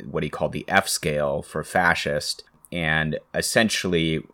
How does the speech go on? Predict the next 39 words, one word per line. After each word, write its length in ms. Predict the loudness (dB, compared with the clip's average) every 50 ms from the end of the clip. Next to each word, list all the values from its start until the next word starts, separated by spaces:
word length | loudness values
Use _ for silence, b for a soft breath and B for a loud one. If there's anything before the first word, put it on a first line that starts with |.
| _ -14 -10
went 440 | -6 -2 0 0 0 0 -4 _
down 560 | -2 2 2 4 4 4 2 2 2 0 -2 -4
interviewing, 1000 | -2 0 2 2 2 2 2 0 2 2 2 2 2 0 0 -2 -4 -6 -10 -14 -16 -12
you 120 | -8 -6
know, 100 | -4 -4
hundreds 340 | -2 -2 0 0 0 0 -2
of 60 | -4
Americans, 720 | -4 -2 2 4 4 4 4 2 -2 -4 -4 -4 -6 -6 -6
and 540 | -2 0 2 4 4 4 2 2 0 -2 -2 -6 -8 -10
said 400 | -4 0 2 4 4 4 0 -2 0
anybody 500 | 2 4 4 4 6 6 6 6 6 4
that 180 | 4 2 2 2
did 200 | 0 -4 -2 2
not 240 | 2 4 2 2 0
have 340 | 0 2 4 4 4 2 0
the 80 | -2
value 460 | 0 2 2 4 4 2 2 0 0
of 100 | -2 -2
these 280 | -4 -4 -4 -4 -4 -2
lit-, 300 | 0 0 0 0 -2 -2
liberal 320 | -2 -2 0 0 0 0
Democrats 880 | 2 2 0 2 0 0 0 2 2 2 2 2 0 -2 -4 -6 -6 -2 2
at 160 | 2 2 4
that 180 | 4 2 2 2
time, 240 | 0 -2 -2 -2 -2
this 120 | -4 -4
is 80 | -4 0
nineteen 380 | 0 0 0 0 -2 -4 -6
forty-eight, 800 | -6 -4 -2 -2 -2 0 0 2 2 2 2 2 -2 -4 -8 -6
so 140 | -4 -2 2
right 220 | 2 2 4 6
after 280 | 6 6 4 4 0 -2
World 200 | -2 -2 0 0
War 140 | 0 -2 -2
Two, 280 | -2 -4 -4 -4 -4
sort 220 | -6 -6 -6 -6 -6
of 120 | -4 0
labeling 460 | 0 0 2 2 0 0 0 0 0
them 300 | 0 0 0 0 -2 -6